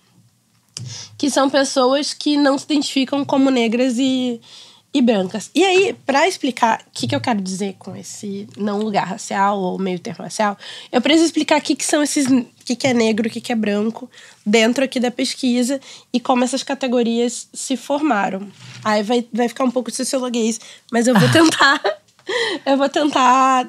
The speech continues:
Speaker 1: deixar mais, mais palatável e também, e mais rapidinho, assim.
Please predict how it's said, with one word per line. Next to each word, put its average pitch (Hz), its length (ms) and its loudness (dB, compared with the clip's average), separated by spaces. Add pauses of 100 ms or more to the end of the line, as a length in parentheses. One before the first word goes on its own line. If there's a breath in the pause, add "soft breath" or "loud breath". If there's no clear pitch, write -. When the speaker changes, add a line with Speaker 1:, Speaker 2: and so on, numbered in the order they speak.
(120)
Speaker 1:
deixar 240 560 4
mais, 247 760 0 (640 loud breath)
mais 226 720 0
palatável 269 880 2
e 285 380 2
também, 247 800 2 (100)
e 233 120 2
mais 233 220 2
rapidinho, 226 560 -2
assim. 196 360 -8